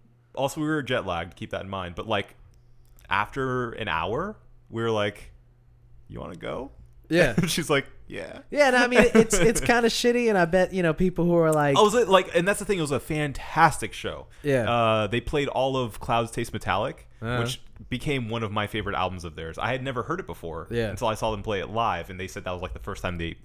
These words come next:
Speaker 1: ever played it live.
Speaker 2: Yeah.
Speaker 1: Like, in the entirety of their, uh, run. So that was awesome. But then after a while, we're like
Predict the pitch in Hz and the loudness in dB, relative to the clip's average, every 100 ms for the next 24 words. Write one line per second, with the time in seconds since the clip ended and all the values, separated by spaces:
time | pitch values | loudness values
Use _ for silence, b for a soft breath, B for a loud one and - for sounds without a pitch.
0 | - 104 90 - 90 - 87 85 82 - | -6 -6 -4 -6 -6 -6 -6 -6 -10 -12
1 | - 117 110 95 - - 85 90 87 82 | -12 -8 -6 -8 -12 -10 -10 -10 -10 -2
2 | 98 90 85 82 - 82 80 78 - - | 0 0 -4 -8 -8 -8 -8 -12 -20 -18
3 | 78 78 78 - - - _ _ _ - | -16 -16 -18 -20 -20 -20 _ _ _ -12
4 | 98 101 78 76 b b b b b b | -4 -4 -4 -10 b b b b b b
5 | _ _ - 127 151 208 147 190 208 - | _ _ -8 -2 2 2 4 2 2 -2
6 | 107 101 - 131 127 147 156 170 156 127 | -6 -8 -6 -6 -2 0 0 0 -2 0
7 | 139 139 120 120 117 98 - | 2 2 2 -2 -2 -4 -6